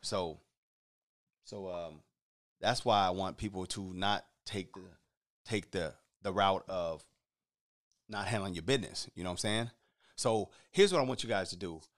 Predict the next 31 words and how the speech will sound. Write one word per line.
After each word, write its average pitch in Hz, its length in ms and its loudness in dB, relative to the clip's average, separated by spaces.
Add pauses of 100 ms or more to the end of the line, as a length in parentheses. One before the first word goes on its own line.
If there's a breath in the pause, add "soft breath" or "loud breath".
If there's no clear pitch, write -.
(140)
Um, 98 460 0 (680)
um, 85 400 0 (560)
go 127 120 4
over 143 140 6
there 139 80 2
and 123 80 0
support 117 360 2
Missus 98 320 -4
Very 110 240 0
Wise 98 380 2
Alternatives. 90 540 -6
She 101 100 -8
has 92 160 -6
a - 20 -16
YouTube 101 320 -14
channel 98 340 -2
and 95 140 -8
a 107 40 -4
website. 87 420 -4 (640)
So 90 420 -4 (360)
she - 180 -4
my 98 160 0
moderator 110 460 2
right 107 200 0
now. 113 380 -4 (260 soft breath)
Can 120 160 -4
you 160 100 -2
drop 143 340 2
in 120 200 -2
the 87 300 -2 (360)
description, 110 680 -6